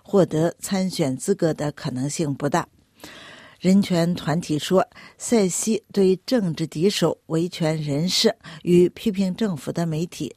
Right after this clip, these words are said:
展开空前的镇压行动。塞西通过修订法律和人事任免，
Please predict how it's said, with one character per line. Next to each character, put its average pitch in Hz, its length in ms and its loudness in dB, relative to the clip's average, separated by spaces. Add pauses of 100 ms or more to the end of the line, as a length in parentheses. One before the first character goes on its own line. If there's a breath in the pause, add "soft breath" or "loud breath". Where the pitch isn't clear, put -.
(100)
展 139 220 -2
开 156 300 -2
空 220 340 0
前 151 320 -4
的 151 220 -2
镇 151 280 -4
压 180 180 -4
行 151 240 -6
动。 185 220 0 (720 loud breath)
塞 262 280 4
西 233 440 0
通 220 200 4
过 202 240 6
修 247 300 2
订 208 240 4
法 147 180 -2
律 185 200 2
和 170 180 0
人 160 300 0
事 214 180 0
任 220 220 4
免， 156 260 2